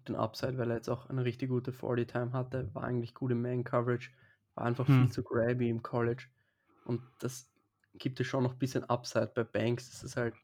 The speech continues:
Speaker 1: quasi nicht da. Da hast du halt nur, dass er groß ist und wirklich physisch ist. Aber er ist halt schon dreiundzwanzig, wie du's gesagt hast.
Speaker 2: Ich glaube, er war
Speaker 1: Das ist
Speaker 2: sogar
Speaker 1: schon
Speaker 2: vierundzwanzig, Aaron Banks, sogar,
Speaker 1: dann
Speaker 2: meine ich
Speaker 1: halt
Speaker 2: mittlerweile.
Speaker 1: vierundzwanzig.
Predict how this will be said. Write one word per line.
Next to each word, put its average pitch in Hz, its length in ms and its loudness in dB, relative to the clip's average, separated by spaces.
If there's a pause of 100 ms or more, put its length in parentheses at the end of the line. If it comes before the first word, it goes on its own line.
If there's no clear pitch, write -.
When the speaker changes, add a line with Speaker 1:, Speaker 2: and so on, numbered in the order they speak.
(220)
Speaker 1:
quasi 117 420 0
nicht 117 260 -2
da. 117 140 0
Da 117 140 -2
hast 120 240 -6
du 127 40 2
halt 120 180 0
nur, 123 260 2 (300)
dass 123 140 -4
er 117 80 2
groß 123 380 2
ist 120 80 -2
und 117 140 -2
wirklich 127 220 -4
physisch 127 460 0
ist. 113 220 -4 (640)
Aber 117 540 0
er 113 80 -2
ist - 80 -6
halt 113 160 -6
schon 117 160 0
dreiundzwanzig, 113 800 -2
wie 120 60 -4
du's 127 180 -6
gesagt 113 460 -6
hast. - 240 -6
Speaker 2:
Ich 139 200 4
glaube, 135 200 8
er 123 40 8
war - 20 -
Speaker 1:
Das 123 100 6
ist 123 40 2
Speaker 2:
sogar 120 100 6
Speaker 1:
schon 117 120 -2
Speaker 2:
vierundzwanzig, 127 640 6
Aaron 120 220 4
Banks, 123 240 2
sogar, - 160 -2
Speaker 1:
dann 131 100 2
Speaker 2:
meine 123 140 4
ich 117 40 4
Speaker 1:
halt 113 100 2
Speaker 2:
mittlerweile. 135 360 4
Speaker 1:
vierundzwanzig. - 480 -4